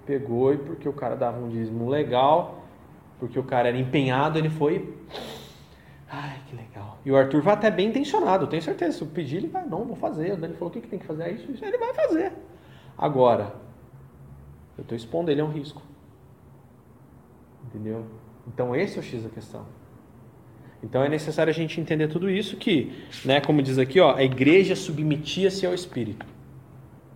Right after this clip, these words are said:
O mesmo Espírito que na Bíblia fala, "Há tempo pra cada coisa." Entendeu? Então, esse time que começou a viajar e entrar em lugares,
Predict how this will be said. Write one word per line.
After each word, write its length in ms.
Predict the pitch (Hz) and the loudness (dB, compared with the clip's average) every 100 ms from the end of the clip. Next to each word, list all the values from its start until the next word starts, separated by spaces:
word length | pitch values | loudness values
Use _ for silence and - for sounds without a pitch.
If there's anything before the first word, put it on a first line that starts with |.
| - - - - - - | -20 -20 -20 -20 -20 -8
O 40 | 120 | 2
mesmo 260 | 143 151 | 2 4
Espírito 380 | 151 - 160 - | 0 0 -2 -4
que 80 | 170 | 0
na 100 | 151 | 0
Bíblia 360 | 117 175 190 | 2 0 2
fala, 340 | - 160 139 117 | 4 6 8 8
"Há 40 | |
tempo 560 | - 190 214 214 214 - - | 6 4 4 4 0 -4 -6
pra 140 | - - | -2 -2
cada 340 | - 165 180 | 4 2 2
coisa." 400 | - 123 123 - - - - - - - - - - - - - - - - - - | -2 -2 -2 -6 -12 -18 -20 -20 -20 -20 -20 -20 -20 -20 -20 -20 -20 -20 -20 -20 -12
Entendeu? 300 | 107 117 - - - - | -6 -6 -6 -14 -20 -8
Então, 480 | 120 156 214 180 - - - | 0 6 6 6 0 -12 -2
esse 420 | 143 190 427 - 262 | 8 10 10 8 2
time 460 | - - 185 151 | 2 8 8 8
que 160 | - 135 | 4 2
começou 440 | 165 143 131 220 | 6 6 10 8
a 20 | |
viajar 520 | 226 - 156 147 147 151 | 10 10 8 8 8 8
e 140 | 139 | 6
entrar 300 | 131 147 185 | 6 6 8
em 40 | 226 | 8
lugares, 600 | 196 143 139 131 - | 8 8 8 4 -4